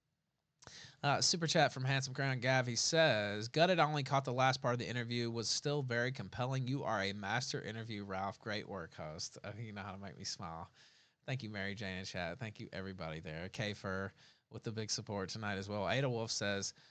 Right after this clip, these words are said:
"Form is temporary, but class is permanent, Ralph.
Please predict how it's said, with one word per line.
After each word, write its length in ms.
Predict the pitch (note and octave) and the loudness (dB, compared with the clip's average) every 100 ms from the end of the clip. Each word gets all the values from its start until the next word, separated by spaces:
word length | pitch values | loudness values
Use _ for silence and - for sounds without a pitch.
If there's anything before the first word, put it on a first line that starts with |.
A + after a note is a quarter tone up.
| _ _ | _ _
"Form 280 | E3 F#3+ G3+ | 4 6 6
is 100 | D#3+ | 4
temporary, 560 | - F3+ F3 E3 E3+ E3 | 2 2 4 6 8 6
but 160 | A#2 | 2
class 420 | - D3 D#3+ D#3 | 2 6 8 6
is 120 | D#3+ - | 2 -4
permanent, 500 | D3 B2 G2 F#2+ - | -2 -2 -2 -6 -4
Ralph. 460 | F2 F#2 G2+ - | 0 0 -2 -6